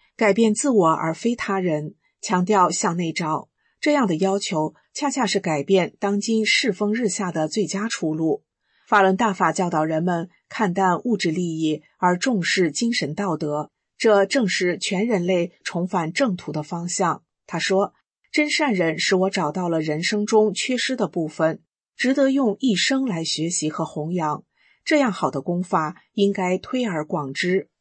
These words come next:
马瑞娜在听完第二讲后，惊喜地发现困扰自己多年的膝盖酸痛不翼而飞了。她非常感恩法轮大法师父，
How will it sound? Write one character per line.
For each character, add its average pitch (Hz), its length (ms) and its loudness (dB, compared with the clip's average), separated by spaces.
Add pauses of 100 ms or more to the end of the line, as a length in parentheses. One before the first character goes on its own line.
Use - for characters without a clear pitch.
(420)
马 214 160 4
瑞 254 160 4
娜 247 220 4
在 190 220 2
听 202 180 -2
完 165 220 0
第 208 120 -4
二 180 140 0
讲 147 240 -4
后， 175 380 0 (240)
惊 196 180 4
喜 185 140 -2
地 208 100 0
发 196 240 -6
现 208 340 2 (220)
困 311 180 0
扰 202 160 2
自 220 160 -4
己 180 160 -2
多 254 200 -2
年 165 260 0
的 175 260 0
膝 254 240 -4
盖 240 220 -2
酸 254 260 -2
痛 208 380 0
不 165 140 -2
翼 180 100 0
而 156 220 -2
飞 202 260 0
了。 175 280 -2 (440)
她 247 160 0
非 302 220 -2
常 175 260 -2
感 160 240 -2
恩 185 240 0
法 180 220 -2
轮 156 180 -4
大 180 160 -6
法 165 160 -6
师 180 260 -2
父， 170 360 -4